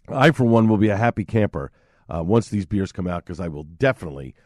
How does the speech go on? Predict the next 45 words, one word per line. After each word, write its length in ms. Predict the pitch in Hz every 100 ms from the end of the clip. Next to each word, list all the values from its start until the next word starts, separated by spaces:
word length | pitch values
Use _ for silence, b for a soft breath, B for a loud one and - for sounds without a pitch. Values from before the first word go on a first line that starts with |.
| _ _ -
uh, 160 | 78
want 280 | 87 104 101
to 120 | - 87
sample 520 | - 113 92 80 76
and 160 | 92 80
drink 280 | 95 92 -
them. 280 | 73 67 -
I 160 | 110 120
am 220 | 120 101 -
an 120 | 104
enormous 720 | 101 107 110 123 123 104 -
Rush 240 | 85 78 -
fan. 420 | 76 58 58 - _ _ _ _ _
Um, 380 | 82 78 73 67 82
got 200 | 110 -
to 60 |
see 160 | - 107
them 120 | 98
a 60 | 78
bunch 360 | 85 117 117
of 80 | 92
times, 580 | - 69 64 64 - _ _ _ _ -
uh, 200 | 67 62
as 180 | 67 65
a 40 |
kid, 300 | - 113 104
and 100 | 92
then 80 | 90
I 100 | 82
saw 200 | - 92
the 160 | 85 80
R 160 | 92
forty 380 | - 101 90 85
tour. 320 | - 80 82
Obviously, 360 | 80 80 - 85
we 120 | 80
knew 140 | 85
that 120 | 78 73
it 40 |
was 100 | 73
gonna 140 | 87
be 100 | 80
their 160 | 80 82
final 360 | - 110 104 90
tour, 460 | - 101 78 69